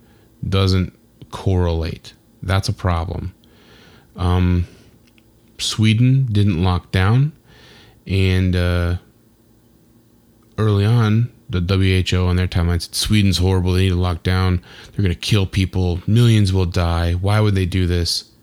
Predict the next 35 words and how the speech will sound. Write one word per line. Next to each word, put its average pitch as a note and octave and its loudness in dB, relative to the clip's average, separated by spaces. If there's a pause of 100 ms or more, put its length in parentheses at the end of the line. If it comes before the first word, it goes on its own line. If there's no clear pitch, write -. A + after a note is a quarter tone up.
(720)
Now, G2+ 0 (640)
all B2+ -2
of B2+ 0
a A2 0
sudden, G#2+ 0 (640)
W A2 2
H G#2+ -2
A, G2+ 0
pu-, - -10 (140)
W A2 0
H G2+ -2
O F#2+ 0
puts F#2 -4
out F2 -2
a F2 -2
video, F2 -2 (640)
um, E2+ 0 (260)
of E2+ -2
one F2 0
of E2 -2
their E2+ 0 (480)
doctors E2+ -4
talking F2 -4
about E2 -2
how F2 0
Sweden C3 0
is F#2 2
a F2 2
model G#2+ 2
of E2 -4
how F2 0
to E2+ -2
treat B2+ -4
this F2 -2
virus G2 -2